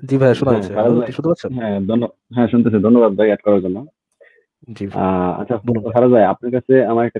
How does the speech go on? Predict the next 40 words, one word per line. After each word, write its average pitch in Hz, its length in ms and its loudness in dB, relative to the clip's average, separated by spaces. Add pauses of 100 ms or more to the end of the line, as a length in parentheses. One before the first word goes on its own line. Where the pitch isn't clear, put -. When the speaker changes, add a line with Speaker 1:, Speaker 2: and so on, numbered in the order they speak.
Speaker 2:
কোয়েশ্চেন, - 440 -4
সেটা 104 200 -6
হচ্ছে 113 180 -6
যে 117 100 -2
আপনি, 117 380 -2 (600)
আহ, 101 240 -4
এই 98 80 0
যে 92 320 2 (760)
মানে 92 300 -6
নাস্তিক, 101 500 -4 (100)
আহ, 95 420 -8
হইলেন, 101 260 2
হ্যাঁ, 131 140 -10
এটা 104 160 -10
তো 110 60 -4
একটা - 220 -8
শুরু 123 220 4
আছে। - 200 -8 (880)
তো 110 240 4 (600)
শুরু 127 200 6
বলতে 127 260 4
ধরেন 120 160 0 (100)
ফার্স্ট 131 260 -2
আপনার 120 240 -2
মনে 113 220 2
যখন 107 200 -4
কোয়েশ্চেন 110 380 2
আসে 92 180 -4
এই 90 80 2
বিষয়গুলো 82 400 -10
নিয়ে, 82 240 -18
সেটা 110 160 -4 (580)
কতদিন 139 360 2
আগে? 82 160 -6
তখন 104 240 -6
আপনার, 104 280 -4 (180)
আহ, 98 160 -18
মানে 92 260 -14
এজ 120 180 2 (160)
কিরকম? 104 300 0